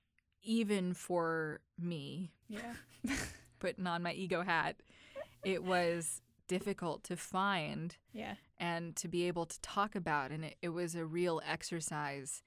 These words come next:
Speaker 2: Mm-hmm.
Speaker 1: in digging and doing research and watching
Speaker 2: Yeah.
Speaker 1: again and again. And, um, I'm really glad that we did this one, even though at first I was like, "Well, shit, what am I gonna talk about? There's not a single costume in this film that I feel like is iconic."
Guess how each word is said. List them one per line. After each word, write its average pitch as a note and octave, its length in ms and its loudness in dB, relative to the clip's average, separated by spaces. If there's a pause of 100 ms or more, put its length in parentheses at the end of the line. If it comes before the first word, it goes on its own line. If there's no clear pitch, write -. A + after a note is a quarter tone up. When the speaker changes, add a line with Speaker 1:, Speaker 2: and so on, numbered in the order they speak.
(160)
Speaker 2:
Mm-hmm. B3 200 -6
Speaker 1:
in E3+ 340 0 (240)
digging F3 420 0
and D#3 120 -4
doing D3+ 300 -4
research D3 640 -4
and D3+ 320 -6
watching F3 440 2
Speaker 2:
Yeah. E3 60 -2
Speaker 1:
again D3+ 380 -4
and C3+ 100 -8
again. C#3 420 -4
And, D#3 160 -10 (460)
um, D3 340 -4 (120)
I'm F#3 140 2
really G3 260 2
glad D#3+ 360 -2
that D3 120 -4
we D3 100 -4
did D3 180 -4
this D3 160 -4
one, C#3 160 -6
even F3 340 0
though D#3+ 180 2
at C3 140 -2
first F#3+ 360 2
I E3+ 60 2
was E3 200 0
like, D#3 220 -4 (100)
"Well, F#3+ 280 0
shit, - 640 2
what F#3+ 260 2
am E4+ 120 2
I C4 80 6
gonna G#3 200 4
talk A#3 360 2
about? F3 360 0 (240)
There's E4+ 220 8
not F#4+ 140 10
a A#3+ 80 8
single D4 560 6
costume C4 520 4
in G3 100 2
this F#3+ 160 0
film A3 300 4
that E3+ 120 2
I E3 80 0
feel F#3+ 260 0
like E3+ 220 2
is E3 120 2
iconic." D#3 520 -2